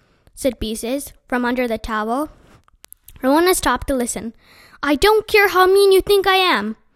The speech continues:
answered Missus Quimby. "You are not going to go, and that is that." "But all the other girls are going,"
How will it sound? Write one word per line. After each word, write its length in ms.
answered 360
Missus 320
Quimby. 460
"You 100
are 80
not 380
going 220
to 80
go, 240
and 160
that 180
is 180
that." 300
"But 100
all 240
the 240
other 240
girls 340
are 280
going," 560